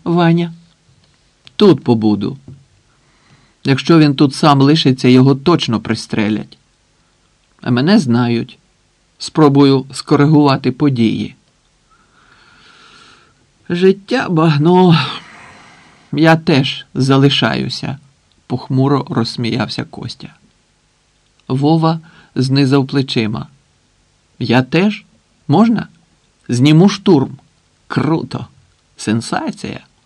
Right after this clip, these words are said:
Матір Божа, ну чому ж для вас усе так просто? А для справжнього інтелігента завжди існувала проблема вибору. Навіть у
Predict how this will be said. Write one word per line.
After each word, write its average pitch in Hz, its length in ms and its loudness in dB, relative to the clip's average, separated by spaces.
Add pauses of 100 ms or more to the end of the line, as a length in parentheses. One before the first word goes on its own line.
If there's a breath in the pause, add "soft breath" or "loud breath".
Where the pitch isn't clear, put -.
(2000 soft breath)
Матір 190 560 0
Божа, 170 360 0
ну 170 140 2
чому 202 380 2
ж 190 80 0
для 185 200 0
вас 226 300 0
усе 226 300 0
так 254 360 0
просто? - 680 0 (720)
А 139 100 -2
для 131 200 2
справжнього 147 800 -2
інтелігента 143 960 0 (640 loud breath)
завжди 139 440 2
існувала 208 640 -2
проблема 208 540 0
вибору. 160 600 0 (720)
Навіть 196 460 -2
у 180 180 2